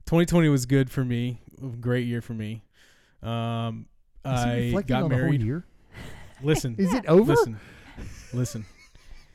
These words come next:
Speaker 1: I got married to an amazing woman, and I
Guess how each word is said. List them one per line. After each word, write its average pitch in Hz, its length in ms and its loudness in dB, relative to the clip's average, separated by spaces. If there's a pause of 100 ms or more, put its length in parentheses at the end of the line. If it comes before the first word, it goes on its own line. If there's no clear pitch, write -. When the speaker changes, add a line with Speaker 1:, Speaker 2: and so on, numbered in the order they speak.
(960)
Speaker 1:
I 156 100 0
got 185 160 8
married 160 440 6 (360)
to 151 140 4
an 143 60 4
amazing 135 440 0
woman, 131 320 -2 (400)
and 131 640 0 (140)
I 123 600 0